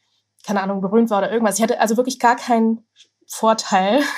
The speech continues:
<laughs> äh, um in diese Branche reinzukommen. Es war auch völlig random, dass ich mich dafür interessiert habe, eben auch durch dieses Festival hier in der Heimat. Und, ähm, als ich nach München bin, ich war vorher noch nie in München oder in Bayern, bin quasi dann direkt dahin gezogen,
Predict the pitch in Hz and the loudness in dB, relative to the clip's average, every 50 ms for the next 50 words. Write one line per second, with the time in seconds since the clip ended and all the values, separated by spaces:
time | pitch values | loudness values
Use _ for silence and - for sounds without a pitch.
0 | 262 294 277 285 285 - - _ - - - - - _ _ - 226 220 220 220 | 0 0 0 0 -2 -4 -6 _ -20 -20 -20 -20 -20 _ _ 0 2 2 4 2
1 | 214 208 208 - - 226 214 208 208 220 208 214 214 208 208 202 208 240 262 - | 2 0 0 -2 -2 -2 -2 -2 -4 -4 -4 -2 -2 -2 0 0 0 0 0 -2
2 | 262 262 - 233 220 220 220 220 - 202 202 202 - 220 214 208 - - 190 190 | -6 -6 -2 -2 -2 -2 -2 -4 -4 -4 -4 -4 -6 -6 -6 -6 -8 -8 -4 -2
3 | 196 202 214 220 220 208 202 190 190 190 208 214 202 - 190 190 - 196 190 185 | 0 0 0 0 -2 -2 -4 -6 -6 -6 -6 -6 -6 -6 -10 -8 -8 -8 -8 -8
4 | - 196 - - 269 285 277 277 240 220 220 - 202 190 196 180 208 - - 202 | -8 -8 -4 -2 -2 -2 -2 0 -2 -2 -2 -4 -8 -8 -8 -8 -8 -8 -8 -8
5 | 185 190 196 190 185 - - 202 202 - 196 185 190 190 180 190 185 180 185 175 | -8 -8 -8 -8 -8 -8 -8 -8 -8 -8 -8 -8 -8 -8 -8 -8 -8 -8 -8 -6
6 | 214 226 220 208 208 208 - _ _ _ _ _ _ _ _ _ - - 208 202 | -4 -4 -4 -4 -6 -8 -14 _ _ _ _ _ _ _ _ _ -6 -4 -2 -2
7 | 202 208 208 208 202 - - 208 196 196 196 202 208 208 _ _ _ _ _ _ | -2 -2 -2 -2 -4 -4 -6 -6 -6 -6 -8 -10 -12 -12 _ _ _ _ _ _
8 | _ _ _ _ _ _ - 208 214 208 220 220 220 208 220 240 262 - 247 226 | _ _ _ _ _ _ -4 -2 -2 -2 0 -2 0 0 0 0 0 0 0 0
9 | 233 240 247 247 - 214 196 196 - 208 208 196 190 180 202 196 185 180 196 233 | 0 -2 -2 -2 0 0 0 2 2 0 2 0 0 -2 -4 -4 -4 -4 -4 -4
10 | - - 214 185 180 180 185 180 180 208 226 220 214 202 196 196 - 196 185 185 | -4 -4 -6 -4 -4 -4 -4 -2 -2 0 0 0 -2 -4 -6 -6 -6 -6 -6 -6
11 | 185 190 185 190 190 185 196 196 - - 175 185 185 233 269 262 - - 277 285 | -6 -6 -4 -4 -4 -4 -6 -6 -8 -10 -6 -2 0 0 0 0 0 0 0 0
12 | 294 302 302 - | 0 -2 -6 -4